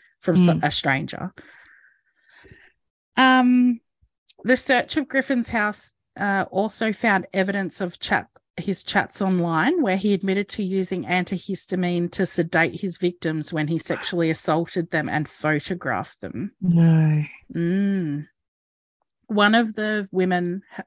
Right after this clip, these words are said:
Speaker 1: that came forward described how Griffin was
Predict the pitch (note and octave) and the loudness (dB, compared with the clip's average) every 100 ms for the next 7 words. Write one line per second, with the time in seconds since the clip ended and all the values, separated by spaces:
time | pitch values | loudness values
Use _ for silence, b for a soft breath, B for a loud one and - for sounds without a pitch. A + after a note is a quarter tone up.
0 | - F#3 - F3+ E3+ - E3+ E3 - E3+ | 0 0 2 0 0 0 0 0 -2 -6
1 | - E3+ E3 E3+ E3+ D#3+ F#3 - F#3+ F3+ | -2 0 0 -2 -6 -2 -4 -4 -6 -4
2 | E3+ D#3 | -4 -6